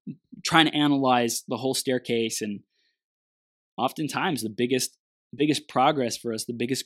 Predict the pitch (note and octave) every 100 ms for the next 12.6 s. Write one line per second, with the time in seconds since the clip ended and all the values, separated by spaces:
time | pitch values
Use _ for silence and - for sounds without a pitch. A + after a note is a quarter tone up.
0 | - B2 C3+ A2 - A#2 A2 A2 - _
1 | - A#2 - A#2+ A#2 A#2 - A#2+ G#2 _
2 | _ - - B2+ E3 D#3+ F3 D3 C#3 A#2+
3 | B2 B2 B2+ - - - - C#3+ - C3
4 | A#2+ A2 A#2+ G#2+ - - _ - C3 C#3
5 | D3 C#3 - - A#2 - - - B2+ C#3+
6 | C#3+ C#3+ B2+ C3+ A#2 A2+ G#2+ G#2 - B2
7 | D3 C#3+ C3+ B2+ B2+ - A#2+ A2 G#2 -
8 | - _ B2 D3+ D3 D3+ D3 C3 A#2 -
9 | C#3+ - - - C3 B2+ B2 A2+ A2+ -
10 | - A#2+ A#2+ A#2 G#2 - _ _ _ _
11 | _ _ _ _ - _ A#2 C3+ - A#2+
12 | A#2+ A2+ A2 B2 A2